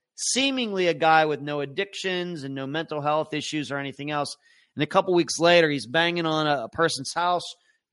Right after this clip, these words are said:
you know, shooting a gun into the air or something, frustrated, and then he goes missing. And probably, I, I'm guessing he actually shot himself. This is what makes disappearances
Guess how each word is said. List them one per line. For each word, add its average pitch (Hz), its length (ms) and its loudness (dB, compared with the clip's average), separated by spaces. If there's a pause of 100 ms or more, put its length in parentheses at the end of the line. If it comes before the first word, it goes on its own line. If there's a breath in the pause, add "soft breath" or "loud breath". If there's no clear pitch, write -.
(120)
you 151 160 -4
know, 143 80 0
shooting 196 400 2
a 165 60 2
gun 170 260 0
into 151 200 -8
the 143 200 0
air 190 200 6
or 180 60 2
something, 165 460 -4
frustrated, 147 800 0 (800)
and 156 140 -4
then 160 100 0
he 151 60 -2
goes 139 280 -2
missing. 123 500 -4 (560)
And 131 180 -10
probably, 165 880 4
I, 135 360 -10
I'm 123 180 -14
guessing 143 460 -4
he 123 180 -6
actually 120 380 -8
shot 139 300 -6
himself. - 440 -10 (1200)
This - 140 -8
is 127 120 -8
what 165 200 0
makes 175 540 -2 (1500)
disappearances 180 1200 4